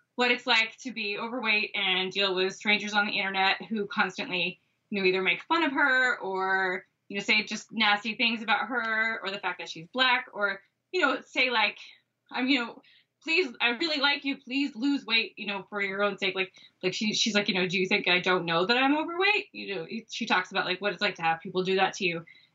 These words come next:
And also, like, the difference in comments. She was in the, um, The Blind Side,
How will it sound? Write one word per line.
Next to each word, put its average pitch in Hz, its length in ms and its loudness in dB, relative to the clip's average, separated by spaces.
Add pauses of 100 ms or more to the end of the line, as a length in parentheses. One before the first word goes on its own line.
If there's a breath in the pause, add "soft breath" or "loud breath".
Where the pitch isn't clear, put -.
And 277 120 2
also, 359 260 2 (120)
like, 226 320 -2
the 226 420 0 (420 loud breath)
difference 320 600 0
in 233 420 0 (580)
comments. 262 760 0
She - 200 -6
was 320 140 0
in 269 300 4
the, 226 300 -2
um, 196 460 -2 (240)
The 202 80 -4
Blind 320 340 2
Side, 180 340 -8